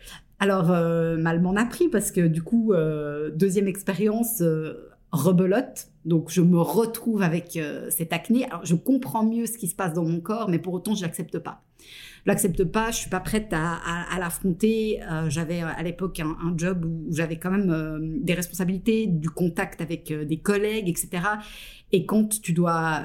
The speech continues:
exercer une certaine autorité, avoir une position de leadership et que ton estime de toi est extrêmement amoindrie à cause de ce problème de peau, c'est ultra compliqué. Et encore une fois, c'est pas quelque chose que j'ai bien su gérer.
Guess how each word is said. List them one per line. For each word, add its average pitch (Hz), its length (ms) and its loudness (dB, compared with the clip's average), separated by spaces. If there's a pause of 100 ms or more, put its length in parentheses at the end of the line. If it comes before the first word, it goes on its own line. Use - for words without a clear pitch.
(140)
exercer 185 400 0
une 180 100 4
certaine 170 340 0
autorité, 202 540 0
avoir 170 160 4
une 160 100 6
position 185 340 -2
de 160 60 2
leadership 202 600 0
et 175 100 -4
que 175 120 0
ton 170 240 0
estime 196 320 2
de 185 80 4
toi 190 280 -2
est 131 140 -6
extrêmement 175 520 -2
amoindrie 196 500 -2
à - 20 -6
cause 160 220 -4
de 165 80 -4
ce - 80 -8
problème 185 320 0
de 170 80 4
peau, 240 260 0 (380)
c'est 170 420 2
ultra 190 320 2
compliqué. 165 460 -4
Et 135 40 -4
encore 156 200 -2
une 170 100 2
fois, 208 140 -2
c'est - 200 -2
pas 190 200 -2
quelque 190 240 -4
chose 202 240 -4
que 165 120 0
j'ai 147 140 2
bien 160 380 2
su 190 200 -2
gérer. 175 440 0